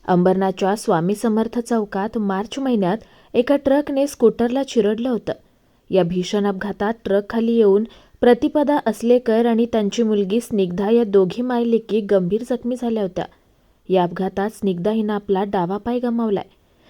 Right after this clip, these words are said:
असलेकर कुटुंबियांवर ओढावलेलं हे संकट खूप मोठं होतं, पण खचून न जाता स्निग्धानं धैर्यानं या परिस्थितीचा सामना केला आणि आज अखेर नऊ महिन्यांनी कृत्रिम पायासह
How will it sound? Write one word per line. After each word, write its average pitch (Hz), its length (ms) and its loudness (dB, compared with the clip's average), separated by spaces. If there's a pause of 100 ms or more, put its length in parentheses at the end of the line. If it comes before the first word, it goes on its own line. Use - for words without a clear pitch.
(140)
असलेकर 294 520 2
कुटुंबियांवर 247 760 2
ओढावलेलं 226 600 2
हे 240 100 2
संकट 220 560 -2 (120)
खूप 226 280 -4
मोठं 254 280 -4
होतं, 180 240 -2 (540)
पण 190 200 -2
खचून 202 320 -2
न 202 160 0
जाता 208 400 -2
स्निग्धानं 208 680 -4
धैर्यानं 202 560 2 (380)
या 254 80 6
परिस्थितीचा 240 840 0
सामना 196 440 -4
केला 196 260 -2 (560)
आणि 180 180 2
आज 180 200 0
अखेर 202 280 0
नऊ 196 260 2
महिन्यांनी 214 540 0
कृत्रिम 214 480 0
पायासह 214 680 0